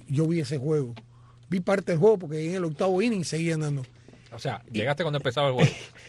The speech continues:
Speaker 1: <laughs> Su a-, cuando los taracaron, trataron de sacar en el doce inning, su padre le decía, "Muerto sales de ahí".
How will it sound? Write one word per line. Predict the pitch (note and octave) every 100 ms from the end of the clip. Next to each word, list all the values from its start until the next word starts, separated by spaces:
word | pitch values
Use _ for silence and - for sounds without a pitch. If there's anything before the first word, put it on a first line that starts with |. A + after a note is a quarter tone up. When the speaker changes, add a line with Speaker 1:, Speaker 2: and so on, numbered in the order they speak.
| -
Speaker 1:
<laughs> | - - C#3+ - D3+
Su | - D3 A#3+ A#3+
a-, | A#3+ - -
cuando | - A3 A3+ G#3 G3+ G#3 G3+
los | G3+ -
taracaron, | F#3 F#3 F#3 B3+ C#4 B3+
trataron | F#3+ G3 A3 C4 B3
de | F#3+
sacar | F#3+ F#3 G#3+
en | A3 G#3
el | F#3+ D#3+
doce | A3+ - G3+
inning, | A3+ A3 F#3+ D3+
su | - F#3+
padre | - A#3+ A#3 F#3+
le | F#3
decía, | F3+ - F3+ D3 C3 - - - - - - - - -
"Muerto | F#3 A3 E4 D#4 A3 A3+ F3+
sales | G#3 A#3 A3
de | F3+
ahí". | F3 D3+ C3